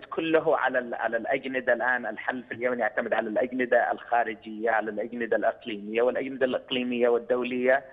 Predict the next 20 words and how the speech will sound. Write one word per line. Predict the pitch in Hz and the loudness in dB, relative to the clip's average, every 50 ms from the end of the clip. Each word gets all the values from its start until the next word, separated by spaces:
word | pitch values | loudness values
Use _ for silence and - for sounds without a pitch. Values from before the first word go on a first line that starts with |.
| - - - - - - _ _ - | -20 -20 -20 -20 -20 -20 _ _ -2
آه، | - 127 127 127 123 113 117 131 127 | 0 0 2 2 2 2 2 2 2
ليس | 123 139 160 165 160 - | 2 0 0 -2 0 0
في | 170 156 - - 151 139 - - | 0 0 0 -2 -6 -8 -4 0
صالحها | 151 139 143 143 135 - - 139 - - 127 123 | 0 2 2 0 0 -2 -4 -4 -2 -2 -2 -2
الآن | 123 120 120 - 135 143 143 147 147 147 139 - _ _ _ _ _ _ - 156 | -2 -2 -4 -2 0 2 2 2 0 -2 -6 -12 _ _ _ _ _ _ -2 -2
أي | 160 156 151 143 135 131 | 0 0 0 2 0 0
حل | - - - - 147 143 135 131 127 - - - | 0 0 0 2 2 2 0 -4 -10 -12 -16 -14
سياسي | - 135 143 147 147 151 156 151 - - 156 160 160 160 156 - _ _ _ _ _ _ _ _ | -6 -2 0 2 2 2 0 -2 -6 -10 -10 -8 -8 -10 -10 -14 _ _ _ _ _ _ _ _
أو | - 175 175 185 180 170 - - | 0 2 2 2 2 0 0 -2
عسكري. | - 170 180 - - - - 135 107 - - 85 82 - _ - | -2 -4 -4 -4 -8 -6 -4 -2 -2 -4 -6 -12 -20 -20 _ -6
آه، | - 120 110 110 110 107 107 - - 107 127 123 - - - | -4 -2 0 2 2 2 0 -2 -4 -4 -4 -4 0 0 0
المشكلة | 127 113 131 156 - - - 175 165 156 156 | 0 2 0 0 0 -2 -4 -2 2 2 2
تكمن | 151 - - 175 - - 151 147 147 143 143 | 2 0 -2 -6 -6 -6 -6 -6 -4 -6 -4
في | - - 131 123 110 139 | -4 -4 -4 -4 -4 -6
إن، | 139 139 135 135 131 110 - | -6 -6 -6 -8 -10 -8 -6
أن | - - 123 117 | -4 -2 0 0
التحالف | 117 - - 123 - 160 165 160 156 156 | -2 -2 -2 0 2 2 2 2 2 2
العربي | 147 123 113 135 143 143 131 135 | 2 2 2 0 0 0 0 -2
الذي | 123 120 120 120 123 120 - | -2 -2 -2 -2 0 0 2
أجى، | 139 143 127 135 127 120 | 2 2 2 2 2 2